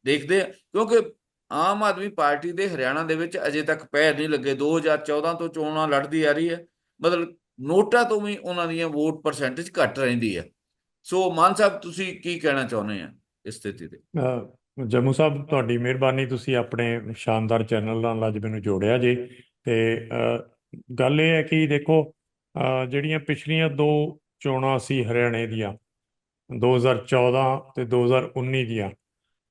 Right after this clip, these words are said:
Speaker 2: ਉਹ ਲੋਕ ਸਭਾ ਚੋਣਾਂ ਤੋਂ ਬਾਅਦ, ਲੋਕ ਸਭਾ ਚੋਣ, ਚੋਣਾਂ ਦੀਆਂ ਸ਼ੈਡੋ 'ਚ ਹੀ ਹੋਈਆਂ ਸੀ, ਕਿਉਂਕਿ ਕੁਦਰਤੀ ਹਰਿਆਣਾ ਦੀ ਚੋਣ ਲੋਕ ਸਭਾ ਚੋਣ ਦੇ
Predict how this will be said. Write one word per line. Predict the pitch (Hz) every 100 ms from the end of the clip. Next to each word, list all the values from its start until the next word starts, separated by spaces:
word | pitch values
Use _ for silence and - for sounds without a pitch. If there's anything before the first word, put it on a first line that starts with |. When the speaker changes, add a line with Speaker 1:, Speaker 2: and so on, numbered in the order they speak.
| -
Speaker 2:
ਉਹ | 160
ਲੋਕ | 147 147 147
ਸਭਾ | - 156 156 156
ਚੋਣਾਂ | 151 156 147 147 143
ਤੋਂ | 151
ਬਾਅਦ, | 143 131 131 135 131 - -
ਲੋਕ | 131 120
ਸਭਾ | - 147 147 147 143 -
ਚੋਣ, | 139 139 135
ਚੋਣਾਂ | 127 139 143 143
ਦੀਆਂ | 135 147 139
ਸ਼ੈਡੋ | - 135 135 143
'ਚ | 147
ਹੀ | 147
ਹੋਈਆਂ | 127 107 95
ਸੀ, | 92 95 - - - _
ਕਿਉਂਕਿ | - 131 139
ਕੁਦਰਤੀ | - 139 139 143 135
ਹਰਿਆਣਾ | 127 127 131
ਦੀ | 135 131 135
ਚੋਣ | 139 123 123 120 120 _ _ _ -
ਲੋਕ | 131 120
ਸਭਾ | - 135 139
ਚੋਣ | 135 139 131 131
ਦੇ | 127 131 139